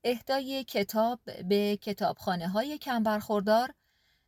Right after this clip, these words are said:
امضای تفاهم نامه با کتابخانهٔ مؤسسهٔ تحقیقات اصلاح و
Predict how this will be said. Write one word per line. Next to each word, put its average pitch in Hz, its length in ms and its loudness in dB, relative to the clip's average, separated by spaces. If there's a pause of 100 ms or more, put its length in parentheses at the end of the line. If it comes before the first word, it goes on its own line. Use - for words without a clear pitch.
(140)
امضای 185 680 0
تفاهم 185 540 -2
نامه 170 520 -2
با 214 240 0
کتابخانهٔ 190 840 -2
مؤسسهٔ 202 720 0
تحقیقات 247 720 -6
اصلاح 202 580 0
و 190 280 2